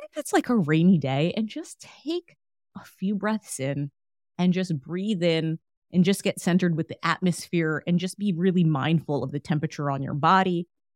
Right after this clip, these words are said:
and the temperature of the air that you're breathing in and out. Because doing that for yourself and taking those mindset breaks will get you back to center. And as I mentioned, it will help improve your mood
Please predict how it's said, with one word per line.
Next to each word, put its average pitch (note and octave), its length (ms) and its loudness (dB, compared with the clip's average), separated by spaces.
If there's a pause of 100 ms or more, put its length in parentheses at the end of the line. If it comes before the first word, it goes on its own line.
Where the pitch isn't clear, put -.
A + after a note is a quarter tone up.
and D3 100 -2
the C#3+ 60 0
temperature C#3+ 540 -4
of C3+ 240 -8
the C3+ 240 -6
air F3 220 4
that E3 200 0
you're E3 100 -4
breathing D#3 400 -4
in D#3 280 -2
and - 180 -8
out. D#3+ 320 0 (320)
Because F3 400 0 (340)
doing B3 360 0
that - 240 -2
for D#3+ 80 -2
yourself D3+ 680 -2 (460)
and D#3+ 180 -2
taking G3+ 360 0
those F3 200 0
mindset E3+ 480 0
breaks C3 460 -8
will D#3+ 160 -6
get D3 160 -6
you F3 100 -6
back D3 240 -2
to E3+ 80 -8
center. G3 500 -4 (420)
And D3 400 0
as D3 160 -2
I D3+ 80 -2
mentioned, E3+ 360 0
it - 60 -8
will D3 140 -4
help D3+ 320 -6
improve D#3 340 -8
your C3+ 80 -8
mood G3 440 -2